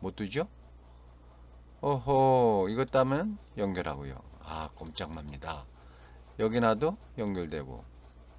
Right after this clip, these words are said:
그렇죠? 그래서 다시요. 자, 여기를 끊고 백이 단수 칠 때 요렇게 뻗는 수. 요 수를 찾기가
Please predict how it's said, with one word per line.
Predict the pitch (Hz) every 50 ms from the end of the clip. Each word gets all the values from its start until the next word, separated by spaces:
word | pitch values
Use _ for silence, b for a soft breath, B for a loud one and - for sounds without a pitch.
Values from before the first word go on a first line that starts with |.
| - - - - - - - - - - - - - -
그렇죠? | 76 80 76 - - - 143 180 - - - - - - -
그래서 | - - 80 - - - 71 67 78 110 131 -
다시요. | - 82 73 69 - - 87 117 151 175 B B B B B B B B B B
자, | - - - 76 76
여기를 | 73 76 76 82 80 92 98 - -
끊고 | - 123 127 - - - 123 147 196 - - - - - - - - - -
백이 | - 85 -
단수 | - - 85 82 80 - -
칠 | - - 80
때 | 71 - 107 107
요렇게 | - 90 - 80 85 85 - - 107
뻗는 | - - - 113 117 107 92 85
수. | 78 - - 69 - - - - B B B B B B B B - -
요 | 87 80
수를 | 76 - - 76 76 78 80 87 98 120 127 -
찾기가 | - - - - - 69 71 80 82